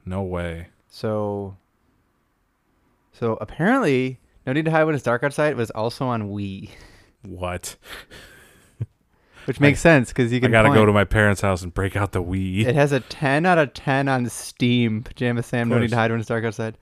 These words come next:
Speaker 1: Of course.
Speaker 2: Um, Pajama Sam's Lost and Found, I don't know what this
Speaker 1: I don't
Speaker 2: is,
Speaker 1: remember that one.
Speaker 2: is a jam-packed with Fast and Furious gameplay that satisfies kids' hunger for action and surprises.
Speaker 1: Kids' hunger.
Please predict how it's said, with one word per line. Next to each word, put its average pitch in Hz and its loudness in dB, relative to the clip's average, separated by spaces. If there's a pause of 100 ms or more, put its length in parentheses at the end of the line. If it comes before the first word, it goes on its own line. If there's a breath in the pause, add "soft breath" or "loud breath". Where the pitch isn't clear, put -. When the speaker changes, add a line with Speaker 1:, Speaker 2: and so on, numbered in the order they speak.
Speaker 1:
Of - -20
course. 104 -6
Speaker 2:
Um, 113 0
Pajama 143 0
Sam's 165 -2
Lost 123 -2
and 143 -4
Found, 110 -4
I 101 -8
don't 117 -4
know 127 -4
what 131 -6
this - -14
Speaker 1:
I 110 -4
don't 92 -4
Speaker 2:
is, 82 -10
Speaker 1:
remember 80 -12
that 82 -12
one. 85 -14 (200)
Speaker 2:
is 104 -4
a 101 -2
jam-packed 117 -4
with 107 -6
Fast 113 -4
and 113 -6
Furious 110 -2
gameplay 107 -4
that 104 -4
satisfies 110 -4 (180)
kids' 120 -6
hunger 123 -6
for - -8
action 104 -6
and 110 -6
surprises. 92 -8
Speaker 1:
Kids' 95 -4
hunger. 90 -8